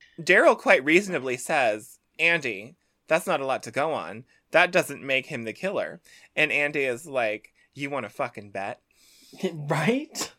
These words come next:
Speaker 2: What the fuck kind of lab is this, though? It's a sleep lab, but, like, what the fuck?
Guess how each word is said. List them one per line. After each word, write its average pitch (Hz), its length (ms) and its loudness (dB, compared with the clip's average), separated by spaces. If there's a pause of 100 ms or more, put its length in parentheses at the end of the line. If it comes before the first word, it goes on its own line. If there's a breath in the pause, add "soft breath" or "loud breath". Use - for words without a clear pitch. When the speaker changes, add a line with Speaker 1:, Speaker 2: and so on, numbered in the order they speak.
(840 loud breath)
Speaker 2:
What 370 140 8
the 494 160 12
fuck 359 160 8
kind 285 160 10
of 196 100 6
lab 180 260 8
is 160 120 0
this, 143 240 -4
though? 131 380 -6 (100)
It's 247 200 0
a 262 40 2
sleep 320 400 0
lab, 277 140 4
but, 233 120 -4
like, 269 200 2
what 302 140 0
the 302 80 4
fuck? 285 380 2